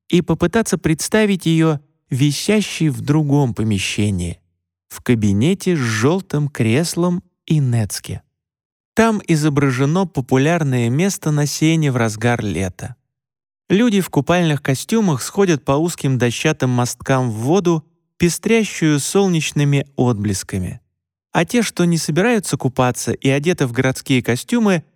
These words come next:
направляются к берегу, и единственным ярким пятном аллеет край женского платья. На переднем плане беспорядочно скопились лодки.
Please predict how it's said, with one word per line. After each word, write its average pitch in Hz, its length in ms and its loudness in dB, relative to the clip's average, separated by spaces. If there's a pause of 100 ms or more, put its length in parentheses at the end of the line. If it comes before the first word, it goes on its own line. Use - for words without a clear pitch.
(160)
направляются 170 840 0
к 131 140 -4
берегу, 202 680 0 (300)
и 202 80 2
единственным 180 1040 2
ярким 143 540 0
пятном 196 680 0 (100)
аллеет 165 600 0
край 147 400 0
женского 120 720 -2
платья. - 800 -6 (840)
На 131 120 2
переднем 127 440 0
плане 180 480 0 (240)
беспорядочно 156 1040 0
скопились 135 760 -2
лодки. 113 680 -2